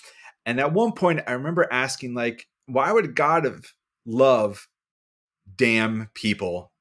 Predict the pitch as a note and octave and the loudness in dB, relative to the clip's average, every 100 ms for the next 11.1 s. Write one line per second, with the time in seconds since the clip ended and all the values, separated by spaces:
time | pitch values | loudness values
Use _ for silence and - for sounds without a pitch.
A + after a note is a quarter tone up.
0 | _ - F#2+ G2 F2 E2+ D#2+ - - G2 | _ -12 -4 0 0 -2 -4 -10 -8 -4
1 | G2+ G2 G#2 G#2 F2+ - C#2+ E2 _ _ | -2 -4 -4 -4 -4 -6 -12 -16 _ _
2 | _ _ - - - - _ C3+ D3+ G#3 | _ _ -20 -20 -20 -20 _ -8 -4 -2
3 | C4 - B3+ A#3+ - F#3+ D#3+ C#3+ C3+ C#3+ | -2 -4 -4 -6 -2 -2 0 2 4 2
4 | D3 D3 D3 - _ _ _ _ _ _ | -2 -6 -10 -14 _ _ _ _ _ _
5 | _ _ _ _ _ _ D#3+ E3+ E3+ E3+ | _ _ _ _ _ _ -10 -2 -2 0
6 | F#3+ G3 F#3 - _ _ _ _ _ _ | 0 2 0 -4 _ _ _ _ _ _
7 | D#3 E3+ G3+ F3+ D#3+ D#3 D3+ C#3 B2+ - | -4 4 4 6 6 6 0 -2 -2 4
8 | C3 C3 B2 A2 G#2 - D3+ D#3 D#3 D3+ | 4 4 0 0 0 0 0 6 8 8
9 | D3+ A2+ G2 F#2 A#2+ B2 B2+ C3 C3 - | 6 0 -6 -6 4 8 10 8 6 -4
10 | - E2+ - C3 A#2+ A#2 A#2 A#2 - - | -8 -12 -2 2 2 2 0 0 -8 -10